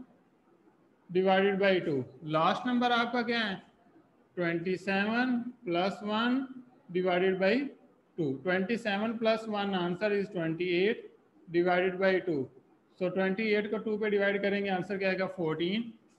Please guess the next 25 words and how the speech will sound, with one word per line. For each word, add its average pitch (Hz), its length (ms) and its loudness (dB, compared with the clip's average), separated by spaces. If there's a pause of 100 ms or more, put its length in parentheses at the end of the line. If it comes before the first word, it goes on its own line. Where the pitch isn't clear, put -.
(120)
So 220 60 -8 (200)
n 233 260 4
is 208 160 2
equal 196 360 2
to 185 120 -4
fourteen। 143 580 -6
n 254 160 2
हमने 233 320 2
फाइंड 196 300 -2
कर 196 160 0
लिया, 202 240 0
n 208 180 -4
किसके 202 280 -4
इक्वल 196 280 0
है? 233 100 0 (460)
फोर्टीन। 165 480 2
It 214 140 -4 (260)
means 196 360 2
that 170 360 4
कि 240 80 -4 (140)
इस 254 160 -6
समेशन 214 460 0
पैटर्न 208 460 0
के 208 140 -4
अंदर 165 360 -4